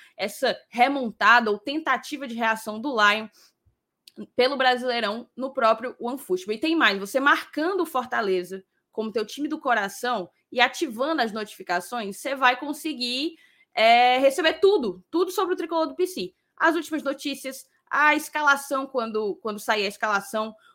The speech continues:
os gols, os próximos jogos, os melhores momentos, tudo. Você tem acesso lá, ó, fácil, fácil, fácil. É um aplicativo bem legal, bem completo, leve, muito bom. Então não perde tempo, vai no primeiro link que tá aqui, ó, na nossa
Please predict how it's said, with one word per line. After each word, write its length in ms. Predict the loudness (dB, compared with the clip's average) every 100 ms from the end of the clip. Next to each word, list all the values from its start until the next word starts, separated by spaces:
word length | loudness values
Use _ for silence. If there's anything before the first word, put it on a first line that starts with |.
| 0
os 280 | 4 4 6
gols, 500 | 6 6 4 -6 -20 -20
os 120 | -10
próximos 460 | 4 4 4 -4 -2
jogos, 540 | 2 2 2 -4 -14 _ -12
os 140 | -2
melhores 400 | 0 2 2 0
momentos, 540 | -4 -2 -4 -10 -20 _ 0
tudo. 320 | 0 0 -6
Você 180 | -6 -4
tem 100 | -2
acesso 380 | -4 -4 -6 2
lá, 260 | 4 6
ó, 140 | 4 -2 _
fácil, 380 | 4 4 4 -2
fácil, 380 | 0 0 0 -4
fácil. 320 | -4 -4 -4
É 40 |
um 40 | -6
aplicativo 540 | -6 -8 -8 -8 -10
bem 240 | -6 -4
legal, 360 | -4 0 2 2
bem 200 | -2 -8
completo, 520 | -8 -6 -4 -4 -6 _ _ -8
leve, 600 | 2 8 10 8 2 -10 _ -10
muito 260 | -6 -2 -2
bom. 220 | -4 -8 _ -8
Então 240 | 0 4
não 320 | 4 4 2
perde 320 | 4 4 2
tempo, 340 | -2 -6 -6 2
vai 140 | 2
no 120 | 2
primeiro 440 | -2 0 2 4 4
link 240 | 0 -2
que 100 | -4
tá 200 | 0 0
aqui, 260 | -2 -2 0
ó, 220 | 0 -2
na 200 | -2 -2
nossa 580 | 2 0 2 0 0 -2